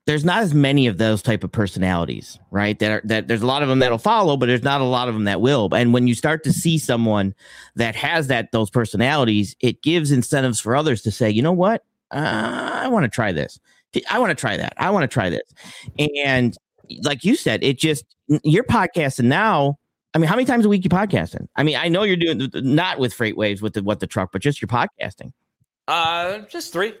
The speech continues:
Speaker 2: I mean, I, I'm doing it three times a week, but I also do a newsletter, and I'm running the, the back end of the, uh, Back the truck up dot com team. So that's been keeping me really busy. So I'm just trying to keep that all,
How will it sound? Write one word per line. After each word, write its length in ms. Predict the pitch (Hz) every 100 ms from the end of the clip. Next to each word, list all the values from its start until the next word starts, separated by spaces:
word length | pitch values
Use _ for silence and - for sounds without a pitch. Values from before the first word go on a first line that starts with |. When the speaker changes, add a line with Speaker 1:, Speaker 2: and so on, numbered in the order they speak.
| 202
Speaker 2:
I 140 | 180
mean, 160 | 214 208
I, 180 | 214
I'm 280 | 226 233 220
doing 180 | 226 277
it 80 | 226
three 180 | 196 202
times 240 | 196 147
a 40 |
week, 180 | 151 170
but 80 | 165
I 40 |
also 160 | 170 180
do 80 | 175
a 40 |
newsletter, 580 | 131 147 127 147 143 143
and 100 | 131
I'm 120 | 127
running 300 | 147 165 151
the, 260 | 127 117 113
the 80 | 117
back 300 | 135 143 147
end 220 | 135 127
of 200 | 120 98
the, 340 | 117 113 110
uh, 280 | 107 101 95 - _ _ _ _ -
Back 220 | 135 165
the 80 | 151
truck 240 | - 156
up 220 | 151 131 -
dot 200 | 131 127
com 280 | 147 151
team. 340 | 143 143 123 123
So 300 | - 135 131
that's 180 | 160 -
been 140 | 175
keeping 280 | 147 143 135
me 120 | 123
really 320 | 117 131 135
busy. 340 | 110 131 123 120
So 160 | -
I'm 60 | 127
just 180 | 139 -
trying 140 | 135
to 40 |
keep 220 | 113 135 -
that 160 | 127
all, 200 | 123 110